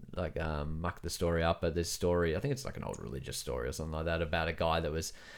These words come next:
sentenced, uh, or, like, penalized for something, and he was forced to push a rock up a, a hill, and he just, after a while, he, the rock would come back down, and the gods would watch him.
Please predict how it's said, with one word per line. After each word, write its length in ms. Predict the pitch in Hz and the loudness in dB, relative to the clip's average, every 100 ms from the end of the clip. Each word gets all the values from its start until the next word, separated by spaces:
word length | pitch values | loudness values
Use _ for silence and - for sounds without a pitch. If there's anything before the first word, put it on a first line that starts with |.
| - - - | -10 -8 -4
sentenced, 760 | - 98 92 95 90 - - | 4 6 8 6 4 2 0
uh, 340 | 80 80 78 80 | 2 4 4 4
or, 180 | 82 78 | 2 0
like, 380 | 82 82 - - | 0 -2 -4 0
penalized 560 | 113 98 92 90 87 - | 4 6 8 8 6 4
for 80 | 95 | 2
something, 360 | 95 90 90 | 4 4 4
and 100 | 87 | 4
he 140 | 98 90 | 4 4
was 240 | 85 - | 2 -2
forced 340 | - 98 95 | 4 6 6
to 60 | 101 | 4
push 260 | - 98 - | 6 6 6
a 100 | 82 | 4
rock 260 | 85 90 | 4 4
up 180 | 95 95 | 4 4
a, 260 | 90 82 101 - - | 2 2 -2 -10 -8
a 40 | 92 | 4
hill, 360 | 101 135 202 - - | 8 8 8 0 -6
and 340 | 92 90 85 85 | 0 2 2 2
he 120 | 90 | 0
just, 260 | 85 95 - - | 2 0 -2 -2
after 460 | - 76 95 101 90 | 2 4 6 6 6
a 40 | |
while, 240 | 95 101 104 | 8 8 8
he, 80 | |
the 200 | 101 90 | 2 2
rock 180 | 87 82 | 4 4
would 120 | 76 | 0
come 160 | - 82 | -2 0
back 200 | 80 - | -2 2
down, 340 | 123 127 123 | 6 8 6
and 120 | 98 85 | 4 0
the 60 | |
gods 380 | 82 85 87 80 | 0 2 2 0
would 140 | 82 | -2
watch 280 | 90 107 - | 4 4 6
him. 200 | 117 113 | 6 4